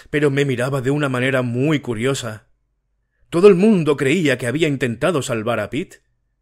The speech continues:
Me parece que ella no se lo creía. Es más,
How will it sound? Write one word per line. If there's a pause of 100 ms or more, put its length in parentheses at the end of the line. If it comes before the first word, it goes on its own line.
(580)
Me
parece
que
ella
no
se
lo
creía. (1000)
Es
más,